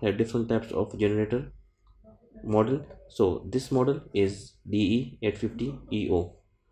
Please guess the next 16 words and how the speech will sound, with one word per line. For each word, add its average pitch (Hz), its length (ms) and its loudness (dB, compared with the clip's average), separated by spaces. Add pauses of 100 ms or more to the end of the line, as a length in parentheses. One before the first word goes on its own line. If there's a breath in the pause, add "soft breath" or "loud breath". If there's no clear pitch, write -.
(320)
So 95 460 0
it 135 160 -4
means 139 280 2
diesel 107 360 2
engine 110 360 2
generator 107 480 2 (160)
with 98 260 2
rating 101 380 4
of 101 280 -2
eight 98 280 0
fifty. 107 560 -4 (1120 soft breath)
Then 113 180 4
we 107 80 0
have 95 140 2
serial 110 260 4
number. 117 300 2